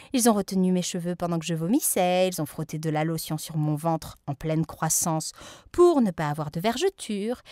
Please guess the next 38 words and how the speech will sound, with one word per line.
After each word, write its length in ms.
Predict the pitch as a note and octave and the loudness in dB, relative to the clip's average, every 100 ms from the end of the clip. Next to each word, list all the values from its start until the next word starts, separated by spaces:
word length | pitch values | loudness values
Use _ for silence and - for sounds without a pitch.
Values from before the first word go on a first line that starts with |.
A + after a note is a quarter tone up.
| - - | -10 0
ils 160 | C4+ | 6
ont 20 | D#4 | 8
même 200 | F#4 G4 | 8 6
sorti 400 | - C#4+ - A3 | 0 -4 -2 0
au 80 | |
milieu 260 | E3+ B3 D#4 | 2 2 0
de 60 | B3+ | 2
la 100 | G#3+ | 2
nuit 240 | G3 C4 - | 2 0 0
quand 140 | A#4 | 0
je 100 | F#4+ | 2
voulais 220 | D4+ C4 | 4 4
manger 320 | A3+ G3+ G3+ A#3+ | 4 4 2 0
des 80 | |
cornichons. 480 | A#3+ G3+ F#3 E3 - - _ _ _ _ _ - - - | -2 0 0 -2 -8 -14 _ _ _ _ _ -20 -20 -10
Quand 120 | - | -2
j'ai 120 | C#4+ F#4+ | 0 4
commencé 340 | E4 F#3+ - | 4 4 0
le 80 | C#3+ | -4
travail, 520 | - C#3+ F3+ A3+ E3 _ | -6 -4 -2 -2 -4 _
j'étais 260 | - G3+ F#3+ | -12 -6 -2
assez 180 | A3 D#4+ | 0 0
courageuse 460 | - C4 G#3 D4+ | 2 2 4 2
pour 160 | C#4+ G#3 | -2 -6
supporter 340 | - A3 - | -6 -4 -4
la 140 | G3 F3+ | -2 0
douleur. 420 | E3+ D3 - - _ - - | -2 -6 -8 -18 _ -20 -6
J'allais 380 | G3+ A3 A3+ A#3 | 0 2 4 2
donner 440 | F3+ C4+ C#4+ A#3+ | 2 6 8 6
à 60 | D#3+ | 4
ce 160 | - C#4 | 2 4
bébé 380 | C#4+ A3 C4+ - - - | 4 4 0 -2 -10 -2
la 240 | G#3 G#3 | 4 6
meilleure 600 | G#3+ A3 C4+ C#4+ G#3 G3+ F3+ | 8 10 10 8 4 0 -2
vie 200 | F#3 A3 | -6 -8
qu'il 200 | G3 F3 | -8 -10
puisse 300 | - F3+ F#3 | -6 -6 -6
avoir. 500 | F#3 - - - | -6 -8 -10 -16